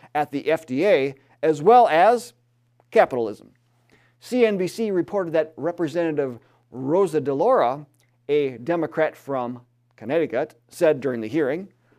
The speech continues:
"The shortage was caused in large part by the lack of action by the F D A and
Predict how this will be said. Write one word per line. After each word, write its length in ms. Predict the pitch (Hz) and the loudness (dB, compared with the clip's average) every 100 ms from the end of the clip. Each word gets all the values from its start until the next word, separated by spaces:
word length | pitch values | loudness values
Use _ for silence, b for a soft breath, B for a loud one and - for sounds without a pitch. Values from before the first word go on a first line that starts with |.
| _ - | _ -14
"The 60 | |
shortage 420 | 135 226 262 214 | -2 2 4 2
was 160 | 160 127 | -4 -10
caused 360 | - 196 190 139 | -4 -2 -2 -4
in 120 | 127 | -4
large 300 | 175 175 - | -2 -2 -4
part 260 | 123 127 | -8 -8
by 120 | 131 117 | -8 -8
the 100 | 113 | -2
lack 300 | 151 156 139 | -2 -2 -6
of 100 | 120 | -4
action 380 | 143 143 117 | -4 -6 -12
by 100 | 107 | -10
the 140 | 110 120 | -8 -8
F 120 | 127 | -8
D 220 | 120 127 | -10 -10
A 120 | 127 - _ _ _ | -12 -16 _ _ _
and 440 | 202 190 131 139 | -8 -6 -6 -8